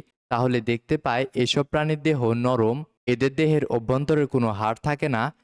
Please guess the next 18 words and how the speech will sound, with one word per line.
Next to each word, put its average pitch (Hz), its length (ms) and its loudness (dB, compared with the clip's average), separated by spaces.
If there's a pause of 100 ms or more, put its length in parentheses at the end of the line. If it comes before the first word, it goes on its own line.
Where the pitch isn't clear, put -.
(220)
এবং 123 280 2
মেরুদণ্ড 151 520 2
থাকে 110 280 -4
না। 98 140 0 (400)
আবার 117 280 2
এরা 156 240 2
মাটিতে 127 380 -2 (100)
সোজাভাবেও 143 720 0
দাঁড়াতে 151 360 0
পারে 110 260 2
না। 98 140 -2 (320)
সুতরাং 147 420 0 (120)
এই 123 180 2
বৈশিষ্ট্যগুলোর 156 760 0
উপর 160 280 2
ভিত্তি 110 360 -4
করে 160 240 4
আমরা 156 300 0